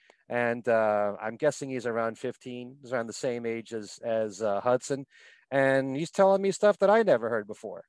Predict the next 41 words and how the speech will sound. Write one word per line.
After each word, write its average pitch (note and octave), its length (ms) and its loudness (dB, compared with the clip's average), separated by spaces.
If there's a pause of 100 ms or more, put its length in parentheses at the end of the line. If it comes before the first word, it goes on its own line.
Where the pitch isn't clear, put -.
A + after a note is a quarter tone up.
(420)
demo D3+ 360 2
versions G#2+ 520 -6
of G#2+ 120 -10
certain A#2+ 240 -6
<laughs> - 40 -20
songs. - 400 -2
It's B2+ 160 -6
like, A2+ 180 -4 (200)
I'm C#3 160 0
learning E3+ 300 0
from C#3 180 -4
him. C#3+ 280 -4 (440)
Anyway, F#3 440 6
but, D#3+ 300 2
uh, D#3 440 6
we D3+ 100 -6
review D3+ 420 -2
Ringo E3+ 300 -2
the D#3 120 -10
Fourth E3 520 -4 (240)
on, C3+ 400 -4
uh, B2+ 320 0
on A2+ 200 -6
his, D#3+ 380 -10
um, C#3 380 -2
on A#2+ 140 -8
his D3+ 160 -8
podcast. D3+ 600 -2 (460)
Again, C3 300 -2
that's A#2+ 180 -2
called A#2 220 -2
Ringo A#2 280 -4
Rama. C3+ 500 -2 (280)
Recently, C#3+ 480 -4
I C3 140 4
was C3 200 0
on B2 180 -2
Plastic C#3 520 -4
E B2+ 160 -12
P's D#3 560 -12
show F#3+ 460 -4